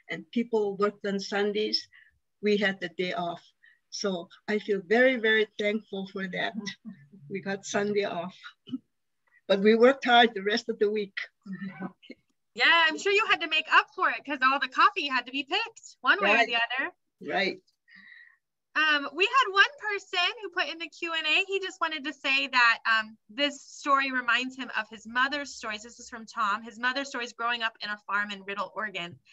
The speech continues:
Speaker 2: I think
Speaker 1: Oh.
Speaker 2: that's one of the cool things, um,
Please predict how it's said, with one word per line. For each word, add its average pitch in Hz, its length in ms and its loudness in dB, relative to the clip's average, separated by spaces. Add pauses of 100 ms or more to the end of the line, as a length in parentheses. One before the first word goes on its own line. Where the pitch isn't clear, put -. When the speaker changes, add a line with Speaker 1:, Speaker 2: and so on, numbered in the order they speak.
(340)
Speaker 2:
I 262 80 -4
think 302 160 -2
Speaker 1:
Oh. 339 40 4
Speaker 2:
that's 339 120 0
one 330 140 0
of 302 80 -4
the 302 100 -2
cool 311 380 -4
things, 277 600 -4 (100)
um, 202 420 2